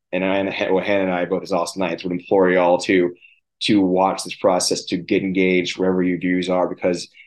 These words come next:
it will be critical to everything down the line, from development to our airport to economic development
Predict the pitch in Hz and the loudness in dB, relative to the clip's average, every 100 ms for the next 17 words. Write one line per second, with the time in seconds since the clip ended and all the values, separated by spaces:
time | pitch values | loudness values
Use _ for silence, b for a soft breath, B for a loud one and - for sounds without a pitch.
0 | b 95 101 104 95 92 98 92 92 98 | b 0 0 2 0 0 0 0 0 0
1 | 90 90 - - 101 95 95 92 87 90 | 0 -2 -6 0 0 0 -2 -2 0 2
2 | 85 85 85 85 85 - 90 85 92 90 | 2 2 0 -2 -8 -8 -4 0 2 2
3 | 90 90 - _ _ _ 82 78 85 87 | 0 -2 -4 _ _ _ -4 0 0 0
4 | - 90 90 - - 92 85 85 87 85 | 2 2 2 -2 -4 -2 -2 0 2 2
5 | 80 76 | 0 -8